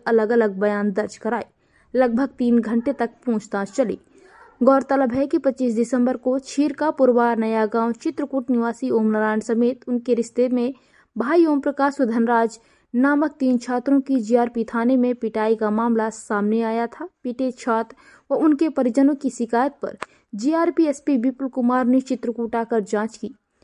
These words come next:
प्रथम दृष्टया आरोपी थाना प्रभारी त्रिपुरेश कौशिक, दरोगा संदीप कुमार व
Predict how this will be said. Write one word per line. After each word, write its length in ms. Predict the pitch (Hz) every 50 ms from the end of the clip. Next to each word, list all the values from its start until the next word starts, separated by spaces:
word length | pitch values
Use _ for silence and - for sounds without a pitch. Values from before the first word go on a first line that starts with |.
| _ _ _ _ _
प्रथम 300 | - 302 285 285 294 277
दृष्टया 360 | 254 269 285 - - 294 277 269
आरोपी 320 | 262 262 262 262 277 285
थाना 280 | 277 - 254 247 262 254
प्रभारी 460 | - 254 240 226 220 254 247 269 285
त्रिपुरेश 500 | 269 - 254 233 - 233 254 247 247 -
कौशिक, 420 | - - 254 240 - - 269 269 - -
दरोगा 420 | 226 202 247 262 277 277 254 294 277
संदीप 400 | 285 - 247 240 240 240 233 -
कुमार 320 | - 240 254 254 240 240 254
व 180 | 233 240 247